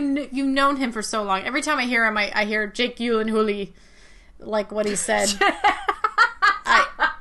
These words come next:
Speaker 1: I just,
Speaker 2: Yeah.
Speaker 1: I cannot. It's so
Speaker 2: Yeah.
Speaker 1: funny. Um,
Speaker 2: Oh, man.
Speaker 1: it's just, it's hilarious. I was, I was talking to Danny about it recently, and he goes, "Yeah, he did it on Conan." And I'm like, "You know, when he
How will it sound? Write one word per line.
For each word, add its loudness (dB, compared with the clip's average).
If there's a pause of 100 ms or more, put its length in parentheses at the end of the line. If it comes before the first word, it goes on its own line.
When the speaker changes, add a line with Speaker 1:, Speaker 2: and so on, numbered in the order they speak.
(160)
Speaker 1:
I 0
just, 6
Speaker 2:
Yeah. 6 (140)
Speaker 1:
I 0
cannot. 2
It's -2
so 2
Speaker 2:
Yeah. -8
Speaker 1:
funny. 0 (460)
Um, 0
Speaker 2:
Oh, -6
man. -10 (160)
Speaker 1:
it's -8
just, -10
it's -8
hilarious. 0 (160)
I 0
was, -4
I -2
was -4
talking 0
to -4
Danny -2
about 0
it -4
recently, -8
and -8
he -6
goes, -4
"Yeah, 0
he -2
did -4
it 0
on 0
Conan." -2
And -6
I'm -6
like, -6
"You -2
know, -2
when -6
he -6